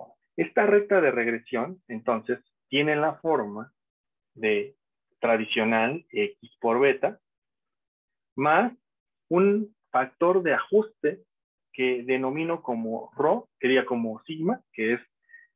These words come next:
eh, es la va-, la variabilidad del término de error, es decir, estoy ajustando ahora la recta de regresión por la verdadera, digamos, por el modelo correcto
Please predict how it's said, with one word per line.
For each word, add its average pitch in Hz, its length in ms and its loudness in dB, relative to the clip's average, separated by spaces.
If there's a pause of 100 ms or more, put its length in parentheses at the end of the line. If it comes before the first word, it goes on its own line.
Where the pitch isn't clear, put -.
(100)
eh, 104 600 -2
es 127 140 0
la 139 120 2
va-, 117 160 0
la 117 200 0
variabilidad 120 680 2
del 156 160 -2
término 135 360 0
de 107 80 -4
error, 123 260 0
es 131 80 0
decir, 127 300 -6
estoy 165 240 -4
ajustando 143 580 -4
ahora 139 200 4
la 104 160 -6
recta 131 440 -6
de 127 120 -18
regresión - 580 -6 (500)
por 120 460 0 (140)
la 117 260 0
verdadera, 120 840 2
digamos, 123 500 -4
por 117 120 -2
el 113 80 -2
modelo 139 480 0
correcto 123 600 -8